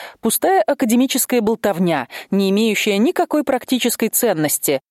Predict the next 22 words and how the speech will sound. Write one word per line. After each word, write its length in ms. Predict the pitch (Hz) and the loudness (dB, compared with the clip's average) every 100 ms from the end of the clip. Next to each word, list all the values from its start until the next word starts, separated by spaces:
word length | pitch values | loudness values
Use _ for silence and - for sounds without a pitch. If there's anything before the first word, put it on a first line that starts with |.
| - | -10
что 240 | - 202 | -2 -2
делает 380 | 175 202 185 180 | 2 2 2 0
их 100 | 202 | -2
слепыми 460 | - 202 202 214 190 | 0 -2 0 0 0
к 100 | - | -2
последствиям 800 | 175 - 240 285 - 170 160 156 | -4 -2 0 0 -2 0 0 0
в 140 | 165 208 | -2 -2
их 100 | - | -2
собственной 640 | 180 156 - 185 196 208 | -4 -2 -2 0 0 0
жизни. 460 | 262 302 185 135 - _ _ _ _ - | 0 2 0 -2 -6 _ _ _ _ -6
Если 300 | 190 302 277 | -2 0 0
бы 100 | 226 | -2
кто-то 280 | - 269 240 | -2 -2 -2
сказал 480 | - 196 185 208 156 | 0 0 2 2 0
им, 80 | 143 | -2
что 180 | - | -4
философский 580 | 151 156 143 214 - 170 | 0 0 0 -2 -2 -4
комплект, 600 | - 156 202 208 - - - - | -2 -4 0 0 0 -8 -14 -6
возникший 560 | 165 170 196 185 - 170 | -2 0 0 -2 -2 -2
из 300 | - 220 190 | -2 0 0
этой 220 | 175 147 | 0 -2
проблемы, 580 | 160 160 208 196 151 | -2 0 0 2 0